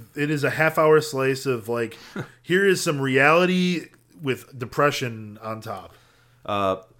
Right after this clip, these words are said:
Speaker 2: but yeah, so th-, this is kind of something that, that probably would happen regardless, uh, as long as there are people that want to make a profit, uh,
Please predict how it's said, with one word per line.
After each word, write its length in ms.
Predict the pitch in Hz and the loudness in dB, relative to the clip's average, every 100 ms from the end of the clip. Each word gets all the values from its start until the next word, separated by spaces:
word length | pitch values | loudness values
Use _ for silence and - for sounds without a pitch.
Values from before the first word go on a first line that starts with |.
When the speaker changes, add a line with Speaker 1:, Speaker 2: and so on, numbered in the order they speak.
| _ | _
Speaker 2:
but 120 | - 127 | -8 -2
yeah, 160 | 131 | -2
so 180 | - 143 | -2 -8
th-, 160 | 139 - | -10 -8
this 240 | 170 196 | -8 -6
is 120 | 196 | -8
kind 220 | - 139 | -6 -6
of 80 | 113 | -6
something 300 | - 113 110 | -6 -8 -6
that, 240 | 104 95 - | -6 -8 -10
that 160 | 95 | -12
probably 320 | 123 143 131 | -8 -6 -6
would 220 | 101 98 90 | -6 -8 -8
happen 380 | 98 98 95 | -10 -8 -10
regardless, 800 | 87 82 87 92 82 87 - - _ _ - | -10 -6 -6 -6 -8 -10 -12 -20 _ _ -8
uh, 240 | 92 92 95 | -6 -6 -8
as 140 | 98 | -8
long 240 | 107 131 | -6 -6
as 100 | 120 | -6
there 180 | 123 117 | -4 -2
are 120 | 107 | -2
people 540 | 98 110 107 104 101 98 | -8 -14 -10 -6 -6 -6
that 260 | 101 95 | -6 -8
want 180 | 92 101 | -8 -10
to 80 | - | -10
make 160 | 101 95 | -12 -12
a 40 | |
profit, 600 | 85 107 - - 135 - _ _ _ - | -12 -12 -10 -8 -10 -10 _ _ _ -6
uh, 340 | 98 95 92 | -2 -2 -2